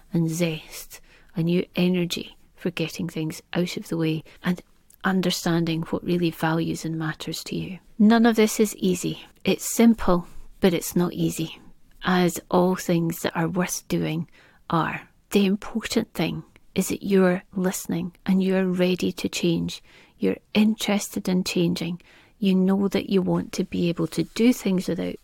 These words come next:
gut-turning feeling of dread and anxiety. That's what matters. And the fact that you've listened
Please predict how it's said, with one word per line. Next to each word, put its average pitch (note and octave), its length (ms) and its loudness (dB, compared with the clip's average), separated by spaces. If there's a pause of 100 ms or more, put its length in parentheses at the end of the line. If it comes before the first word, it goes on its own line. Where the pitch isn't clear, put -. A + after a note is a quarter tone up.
gut-turning F#3 800 -2
feeling F3 500 0 (320)
of F3+ 240 -2
dread F3 500 0 (340)
and E3+ 200 2 (400)
anxiety. F3 880 0 (440)
That's - 420 0
what - 180 -2
matters. F3+ 800 -2 (360)
And F#3 160 4
the F3+ 80 2
fact - 500 -2
that - 200 0
you've F3 320 0 (160)
listened G#3 540 2